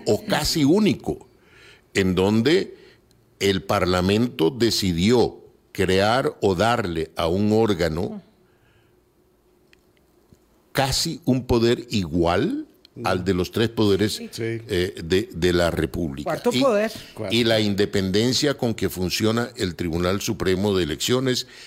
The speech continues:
Speaker 1: que es una garantía y que viene haciéndolo, eh, bastante bien.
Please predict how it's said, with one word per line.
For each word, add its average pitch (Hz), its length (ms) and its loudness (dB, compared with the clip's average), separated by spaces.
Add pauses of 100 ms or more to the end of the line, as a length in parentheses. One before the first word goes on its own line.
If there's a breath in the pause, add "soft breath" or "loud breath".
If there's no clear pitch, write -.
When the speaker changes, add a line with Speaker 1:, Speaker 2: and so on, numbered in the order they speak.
(140 loud breath)
Speaker 1:
que 90 140 0
es 95 140 0
una 110 160 0
garantía 98 800 0
y 101 160 -2
que 90 360 -2 (380 loud breath)
viene 113 320 2
haciéndolo, 110 600 -2 (300)
eh, 80 240 -6 (320)
bastante 98 880 -2
bien. 73 400 -6